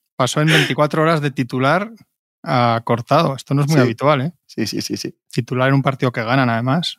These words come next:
Speaker 1: fuera de casa jodido, a cortado. Es tremendo.
Speaker 2: Dos victorias consecutivas de los Pistons. Veo
Speaker 1: Ujú.
Speaker 2: muchas risitas con la dirección estratégica y empresarial de los Detroit Pistons. Sospecho que como,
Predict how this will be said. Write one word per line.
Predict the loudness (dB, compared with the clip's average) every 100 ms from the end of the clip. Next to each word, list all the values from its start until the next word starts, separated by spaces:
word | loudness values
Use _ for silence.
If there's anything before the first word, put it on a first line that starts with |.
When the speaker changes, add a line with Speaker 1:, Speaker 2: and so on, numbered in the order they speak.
| _
Speaker 1:
fuera | 0 0
de | 0
casa | -2 -2
jodido, | -2 0 0 0 -2 _ _
a | -4 -2
cortado. | -4 0 0 0 -2
Es | -10
tremendo. | -6 0 2
Speaker 2:
Dos | 2
victorias | 2 2 2 2
consecutivas | -2 -2 0 2 2 2
de | 0
los | 0
Pistons. | -2 -4 -4 -10 -16 _ _ _ _ _ -2
Veo | 2
Speaker 1:
Ujú. | 2 0
Speaker 2:
muchas | -2 2 2
risitas | 2 0 -2 -4 -4
con | 0 0 2
la | 2 4
dirección | 2 0 0 0 -2 -6 -10 -16 _ _ _
estratégica | -4 -2 0 2 2 2 -2 0 0 0 -10 _ _
y | 0
empresarial | 2 0 0 2 4
de | 2
los |
Detroit | 0 0 0
Pistons. | 0 0 0 0 -4
Sospecho | -4 -2 0 0 0
que | -2
como, | -4 2 2 2 _